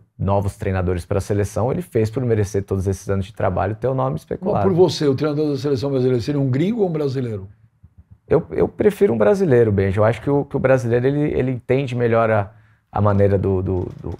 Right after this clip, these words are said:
Speaker 1: da imprensa brasileira, do torcedor brasileiro, dos jogadores brasileiros, sabe como é que funciona
Speaker 2: Mesmo que os jogadores
Speaker 1: a se-, a
Speaker 2: brasileiros não são
Speaker 1: seleção.
Speaker 2: mais brasileiros?
Speaker 1: É, mudou bastante, mas os, os que jogam, os que jogam aqui também, é, é,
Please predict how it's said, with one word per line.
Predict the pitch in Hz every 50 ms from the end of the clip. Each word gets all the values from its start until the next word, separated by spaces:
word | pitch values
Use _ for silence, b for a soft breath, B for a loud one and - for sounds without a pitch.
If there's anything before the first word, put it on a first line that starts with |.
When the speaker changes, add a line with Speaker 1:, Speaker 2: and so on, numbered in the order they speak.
| - -
Speaker 1:
da | - 95
imprensa | 98 95 - - 127 135 139 131 - -
brasileira, | 107 101 101 95 98 98 104 117 131 127 127
do | 113 104 -
torcedor | - 107 101 - - 107 92 104 120 123
brasileiro, | 113 110 110 101 90 92 95 104 117 123 117 113
dos | 104 101 92
jogadores | 98 98 92 101 95 98 107 117 117 107
brasileiros, | 107 - 101 95 87 92 98 107 117 117 113 107
sabe | - - - 113 117 120 110
como | 107 - 104 101
é | 104 101
que | -
funciona | - - - 87 - - 95 98 98 98
Speaker 2:
Mesmo | 156 202 208 175 185 160
que | - 170
os | 147
jogadores | 123 147 139 139 131 127 - 139 120
Speaker 1:
a | 110
se-, | 135
a | 135
Speaker 2:
brasileiros | 123 113 120 - 135 139 135 120
não | 101 -
são | 120
Speaker 1:
seleção. | 98 - 110 110
Speaker 2:
mais | 117 120 113
brasileiros? | 104 120 120 113 107 113 113 127 156 165 160 113 107 - - _ _ -
Speaker 1:
É, | - - - - 139 143 139 127 - - - - -
mudou | - - 165 160 156 165 170
bastante, | 180 185 180 - - 147 143 143 127 - 131
mas | 123 123 120 117
os, | 147 151 143 - - - _ _ _ _ _ _ _ _ _ _ -
os | - 123 -
que | - - 170
jogam, | 151 127 147 147 160 180 170 170 160 147 - - -
os | -
que | - - 135
jogam | 107 147 147 156 151 147 139
aqui | 127 - - 139
também, | 127 - 131 120 117 120 127 135 147 147 143 139 135 131 123
é, | 117 117 - -
é, | - 110 110 110 107 107 107 - - 110 110 110